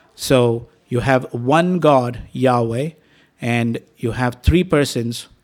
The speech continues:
all three of them being addressed as Yahweh. So with that information from the Bible, that is what is being put down in great detail as we will continue to read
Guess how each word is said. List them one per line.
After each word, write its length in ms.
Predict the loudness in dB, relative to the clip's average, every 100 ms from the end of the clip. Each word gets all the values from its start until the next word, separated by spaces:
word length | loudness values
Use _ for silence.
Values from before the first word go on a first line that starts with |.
| _ -20 -12
all 240 | 0 2 2
three 240 | 2 0
of 140 | 2 2
them 260 | 0 -2
being 260 | 0 0 0
addressed 440 | -2 -2 -2 -6 -10
as 260 | -6 -4 -6
Yahweh. 400 | -8 -10 -16 -20 _ _ _ _
So 440 | -4 0 0 -2 -8 _ _
with 280 | 0 0 -2
that 420 | -6 0 0 0 -4
information 580 | -2 0 0 0 -4
from 200 | -2 0
the 80 | 0
Bible, 500 | 0 0 0 0 -4 -8 _ _
that 160 | 0 2
is 160 | 2 2
what 300 | 2 2 0
is 220 | -4 -4
being 500 | -4 -2 0 -2 -4 -8 _ _ _ _
put 200 | 4 6
down 420 | 4 4 4 0 -4 -4
in 280 | -2 -4 -8
great 360 | 0 2 2
detail 480 | 0 -2 0 -2 -2
as 160 | -4 -2
we 120 | -2
will 100 | 0
continue 380 | -2 0 2 2
to 80 | 2
read 340 | 2 0 -4